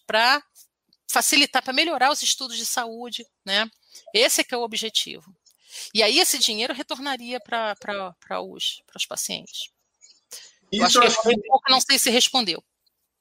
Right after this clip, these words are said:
Speaker 2: Sim, isso ia sa-, sanar até adiantar o serviço deles, porque muitas vezes se tem que se levantar uma, uma estatística,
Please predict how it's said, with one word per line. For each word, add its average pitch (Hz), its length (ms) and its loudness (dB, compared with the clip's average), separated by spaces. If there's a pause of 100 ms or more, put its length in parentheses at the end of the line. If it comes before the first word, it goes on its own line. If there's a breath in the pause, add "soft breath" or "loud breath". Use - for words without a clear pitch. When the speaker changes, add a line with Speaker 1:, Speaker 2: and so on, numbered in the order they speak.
(400)
Speaker 2:
Sim, 226 120 0 (160)
isso 202 220 0
ia 202 140 6
sa-, 196 260 4
sanar 190 460 8
até 202 440 8
adiantar 226 580 6
o 254 100 2
serviço 196 460 4
deles, 175 260 6
porque - 180 -2
muitas 196 400 2
vezes 214 420 2 (300 loud breath)
se 175 140 -2
tem 196 160 4
que 196 60 0
se 202 100 2
levantar 185 500 6
uma, 185 300 4
uma 175 160 0
estatística, 170 800 -2